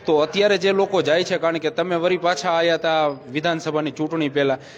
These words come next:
તો તમારી શું સલાહ રહેશે? કારણ કે તમે એક વખત ગયા છો ને પાછા આવતા રહ્યા છો, તો અત્યારે જે નવા લોકો જે જવાની લાઇનમાં છે, જે લોકો જઈ રહ્યા છે, એને કિશોરભાઈની શું સલાહ રહેશે?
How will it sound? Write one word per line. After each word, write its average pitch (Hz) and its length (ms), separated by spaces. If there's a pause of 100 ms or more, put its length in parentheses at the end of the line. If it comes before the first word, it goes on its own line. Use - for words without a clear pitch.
(140)
તો 170 100
તમારી 202 360
શું 202 220
સલાહ 151 260
રહેશે? 127 240
કારણ 143 200
કે 143 100
તમે 165 300
એક 175 120
વખત 170 340
ગયા 170 260
છો 180 200
ને 165 60
પાછા 165 280
આવતા 165 320
રહ્યા 151 240
છો, 131 240 (440)
તો 147 200
અત્યારે 170 380
જે 165 140
નવા 165 240
લોકો 165 380
જે 156 140
જવાની 151 420
લાઇનમાં 165 420
છે, 151 160
જે 139 200
લોકો 151 280
જઈ 127 260
રહ્યા 160 200
છે, 147 140
એને 139 180 (260)
કિશોરભાઈની 190 520
શું 170 200
સલાહ 143 280
રહેશે? 117 360